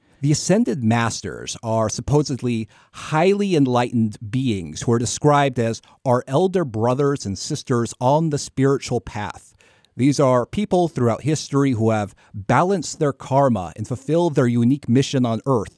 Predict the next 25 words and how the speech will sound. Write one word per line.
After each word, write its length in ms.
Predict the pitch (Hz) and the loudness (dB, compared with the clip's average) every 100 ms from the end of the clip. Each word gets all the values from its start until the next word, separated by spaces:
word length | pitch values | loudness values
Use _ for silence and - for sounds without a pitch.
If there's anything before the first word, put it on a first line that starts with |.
| _ | _
so 140 | - 117 | -4 0
they 240 | 123 117 _ | 2 0 _
ascended 600 | 131 - - 175 170 123 | -8 -6 0 2 2 0
back 240 | 127 143 - | 0 -2 -2
to 100 | 135 | -4
God 540 | 117 113 107 90 76 _ | 0 0 0 -6 -12 _
in 260 | - 123 117 | 0 4 4
the 100 | 120 | 4
ritual 460 | 117 - - 135 110 | 0 -2 0 0 4
known 340 | 113 113 107 | 4 2 0
as 240 | 104 98 - - | -4 -8 -14 -14
the 200 | 98 104 | -4 -2
Ascension. 720 | 98 - 120 120 - 65 - - _ _ _ | -2 0 0 2 -2 -8 -16 -20 _ _ _
These 220 | 120 170 151 | -2 -2 2
masters 540 | 143 135 - 131 117 | 2 2 0 -2 -2
are 100 | 113 | -8
part 280 | - 131 123 | -4 0 2
of 120 | 113 | 2
a 140 | 113 - | -2 -4
vast 540 | 98 143 185 196 - | -4 -2 0 -2 -4
brotherhood 840 | 117 104 120 170 170 117 127 104 - | -8 0 2 2 0 0 0 0 -6
of 140 | 113 | -10
spiritual 580 | - - 170 165 - 135 | -10 -2 -2 -2 -4 -8
beings 600 | 98 151 147 110 101 - | -6 -4 0 0 -2 -6
and 260 | 113 110 | -4 -4